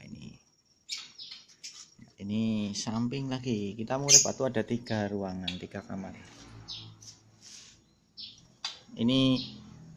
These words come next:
apa, mahkota. Ini unik, warnanya kayak pakai peci kayak gitu. Ini belum produk, kalau yang ini yang,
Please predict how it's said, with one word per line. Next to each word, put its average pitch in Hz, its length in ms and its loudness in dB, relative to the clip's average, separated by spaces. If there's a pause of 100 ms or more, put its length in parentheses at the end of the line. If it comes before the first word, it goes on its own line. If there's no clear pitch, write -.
(340)
apa, 113 440 4 (240)
mahkota. 107 600 6 (160)
Ini 104 120 4 (360)
unik, 113 160 4 (640)
warnanya 104 640 4 (1120)
kayak 101 560 8 (400)
pakai 104 560 4 (2250)
peci - 480 2
kayak - 400 12
gitu. - 400 0 (1120)
Ini 123 160 6
belum 113 320 4
produk, 113 320 6
kalau 107 160 6
yang 104 160 4
ini 104 160 4
yang, 104 260 4